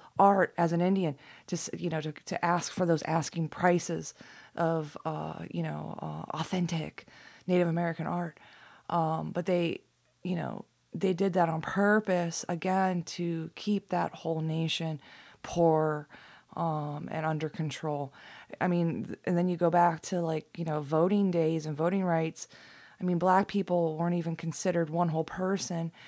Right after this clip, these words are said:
and all it took was one drop of black blood, uh, i-, in your bloodline for you to be considered an African American, you know? But here on the other end of it, you know, to be a native, to be considered Native American,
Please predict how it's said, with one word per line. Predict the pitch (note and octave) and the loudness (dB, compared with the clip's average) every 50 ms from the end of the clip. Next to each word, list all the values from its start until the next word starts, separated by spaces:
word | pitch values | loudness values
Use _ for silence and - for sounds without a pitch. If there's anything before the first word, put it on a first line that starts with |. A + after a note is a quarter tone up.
| - - - - | -20 -18 -8 0
and | E3 E3+ | 2 4
all | E3+ E3 | 4 4
it | E3 - | 2 2
took | - G3 F#3+ - | 0 -2 -2 0
was | E3 E3 D#3 D#3 | 0 -2 0 2
one | E3+ F3+ F#3 F3 | 2 2 2 4
drop | E3 E3+ F3+ F3+ F3+ F3 E3+ | 4 4 4 6 4 4 0
of | D#3+ | -2
black | - E3+ E3 E3 D#3+ - - | -2 0 2 2 0 -2 -4
blood, | - E3 F3 F3 F3 E3+ - - - - - - - - - - - _ - | -2 0 2 2 2 0 -2 -6 -18 -20 -20 -20 -20 -20 -20 -20 -20 _ -8
uh, | - D#3+ D#3+ D#3 D#3 - - _ _ - | -6 -4 -4 -4 -6 -8 -10 _ _ -8
i-, | - F3 E3+ E3 - - | -6 -4 -4 -4 -6 -2
in | - G3 F#3+ F#3 F#3 F3 | 0 2 2 4 4 2
your | F3 E3 E3 | 2 0 0
bloodline | D3+ E3+ F3 G3 G#3 F#3+ G3 F#3+ F3 E3+ E3 E3 E3+ E3 _ - - - - - _ | 0 2 4 4 4 4 4 4 4 4 2 2 -2 -4 _ -14 -20 -20 -20 -20 _
for | - - G3 | -2 2 4
you | G3 G3 | 6 6
to | F#3 F#3 | 6 6
be | F#3 F3 | 4 2
considered | - F#3 E3+ - - F3+ E3 E3 E3 D#3+ - _ _ _ _ _ _ _ _ _ - | 2 0 -2 0 0 0 2 2 0 -2 -4 _ _ _ _ _ _ _ _ _ -4
an | F#3 F3 | 0 2
African | F3 E3+ E3 - E3 - E3 | 4 4 2 2 -2 -2 0
American, | D#3+ E3 G3+ A3 A3+ G#3 F3+ - E3 C#3+ - - _ _ - - - - - - - | 2 4 4 6 6 4 2 0 -4 -8 -10 -12 _ _ -20 -20 -20 -20 -20 -18 -8
you | - F3+ F#3+ | -2 2 4
know? | F3+ F3+ F3 F#3 G3 | 6 6 6 6 6
But | E3+ F3 E3 | 4 2 2
here | - G3 G#3 G3 F3+ E3+ - - _ - | 4 4 4 4 4 2 0 -2 _ -2
on | F#3 F3 E3+ E3+ | 0 2 2 4
the | F3 F3+ | 4 4
other | F#3+ G#3 A3 G#3+ G3 | 4 6 6 6 4
end | F3+ F3+ F3 | 4 4 4
of | E3+ E3+ E3+ | 4 4 4
it, | E3+ E3+ F3 - - - - - - _ _ _ _ - - | 4 2 0 -2 -6 -14 -20 -20 -20 _ _ _ _ -14 -6
you | - F#3+ F3+ | -4 -2 0
know, | E3+ D#3+ D#3 | 0 0 -2
to | D#3 F3 | -2 0
be | E3 F#3 F3 | 0 2 2
a | |
native, | E3 F3 F#3+ G#3 G#3+ G3 F3+ F3 F3 E3 - - - _ _ _ _ _ _ - | 4 4 6 6 6 6 6 4 2 0 -4 -14 -18 _ _ _ _ _ _ -12
to | - D#3+ | -8 -6
be | E3+ D#3 | -6 -4
considered | - F#3 E3 C#3+ G#3 F#3+ F#3+ | -2 -2 -2 0 0 0 2
Native | F3+ F3 F3 E3+ D#3+ | 2 2 2 2 0
American, | D#3+ E3+ F3+ F#3 F3+ F3 E3+ F3+ F3 F3 F3 | 0 0 0 0 0 -2 -2 -4 -6 -6 -8